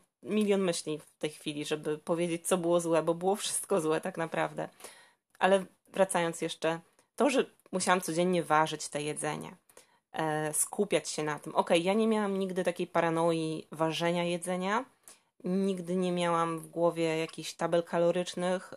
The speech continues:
e, nie miałam obsesji na tym punkcie. Ja po prostu albo wszystko jadłam, albo nie jadłam nic. Albo żygałam, albo prawie nic nie jadłam. Więc też nie było produktów, na przykład, których w ogóle unikałam.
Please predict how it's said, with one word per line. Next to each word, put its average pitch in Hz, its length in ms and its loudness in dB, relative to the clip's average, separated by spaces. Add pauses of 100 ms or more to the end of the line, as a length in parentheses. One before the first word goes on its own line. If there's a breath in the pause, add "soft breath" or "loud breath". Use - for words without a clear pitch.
e, 165 140 0 (380)
nie 175 160 -2
miałam 180 200 2
obsesji 165 440 -2
na 165 100 -4
tym 165 160 -6
punkcie. 185 520 -4 (580 soft breath)
Ja 226 80 6
po 233 40 6
prostu - 240 0
albo 220 300 4
wszystko 226 320 -4
jadłam, 226 560 2
albo 180 220 2
nie 180 120 2
jadłam 160 300 0
nic. - 300 -10 (440)
Albo 208 220 6
żygałam, 190 500 8 (420)
albo 175 340 6 (180)
prawie 156 240 2
nic 147 200 -6
nie 143 80 -6
jadłam. 151 320 -8 (460 loud breath)
Więc 196 120 0
też - 180 -2
nie 214 80 2
było 208 140 2
produktów, 190 460 0
na 175 100 -4
przykład, 160 220 -8
których 156 220 -6
w 151 100 -2
ogóle 175 220 4
unikałam. 151 640 -2